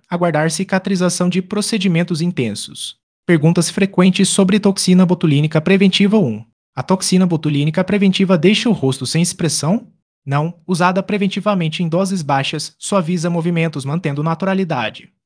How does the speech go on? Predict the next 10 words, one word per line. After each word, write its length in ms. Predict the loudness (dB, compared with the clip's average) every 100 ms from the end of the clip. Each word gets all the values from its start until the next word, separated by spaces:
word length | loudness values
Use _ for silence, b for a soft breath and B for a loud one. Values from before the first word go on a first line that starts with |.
| _ _
Dois. 440 | 2 4 2 -4 _ _ _ -4
Quais 220 | -2 -2
áreas 240 | -2 -4
são 100 | -4
mais 220 | -2 -4 -4
comuns 320 | -4 -4 -4
para 180 | -8 -6
prevenção? 640 | -4 -2 -4 -6 -10 -12 _ _ _ _
Testa, 460 | 0 0 0 -4 -2
labela, 600 | -2 0 0 0 0 -4